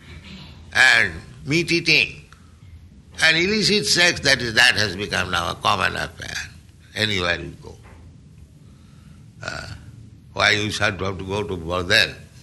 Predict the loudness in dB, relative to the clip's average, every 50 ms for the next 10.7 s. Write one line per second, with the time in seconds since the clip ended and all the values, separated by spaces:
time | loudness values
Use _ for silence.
0 | -8 -6 -6 -6 -6 -8 -10 -12 -14 -16 -18 -20 -20 -20 -20 -20 -20 -20 -20 -20
1 | -20 -20 -20 -18 -8 -6 -4 -4 -4 -6 -10 -8 -4 -4 -2 -2 -2 -2 -2 -2
2 | -2 -2 -8 -18 -20 -20 -20 -20 -14 -8 -6 -4 -2 -2 -2 -4 -6 -10 -10 -10
3 | -10 -10 -10 -12 -12 -12 -12 -10 -8 -8 -8 -6 -6 -6 -6 -8 -8 -10 -10 -8
4 | -8 -10 -10 -12 -14 -14 -14 -14 -16 -16 -18 -18 -16 -14 -14 -14 -16 -18 -20 -20
5 | -20 -20 -20 -20 -20 -20 -20 -20 -20 -18 -18 -18 -20 -20 -20 -20 -20 -20 -20 -20
6 | -20 -20 -20 -20 -20 -20 -20 -20 -20 -20 -20 -20 -20 -20 -20 -20 -20 -20 -20 -20
7 | -20 -20 -20 -20 -10 -2 2 4 6 6 8 8 8 8 6 6 4 0 -4 -10
8 | -14 -18 -20 -20 -20 -20 -20 -20 -20 -20 -16 -8 -4 -2 0 2 2 0 0 0
9 | -2 -2 -2 2 4 4 6 6 4 4 2 0 -2 -6 -6 -4 -4 -6 -8 -10
10 | -12 -14 -18 -20 -20 -20 -20 -20 -18 -14 -12 -12 -12 -12